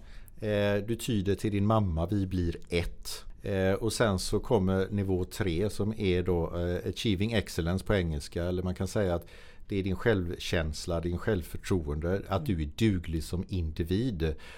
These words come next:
Och du vet ju syndromet med, med tre-, treåringen där som säger,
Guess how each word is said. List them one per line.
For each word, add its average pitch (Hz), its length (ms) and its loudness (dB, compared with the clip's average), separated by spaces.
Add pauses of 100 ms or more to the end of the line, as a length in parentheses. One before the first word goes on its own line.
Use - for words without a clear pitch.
(160)
Och 104 120 -2
du 107 80 2
vet 101 300 0
ju 98 100 0
syndromet 95 640 2
med, 92 260 0
med 87 560 0
tre-, 90 360 0
treåringen 90 680 2
där 95 140 2
som 92 160 -2
säger, 85 240 -2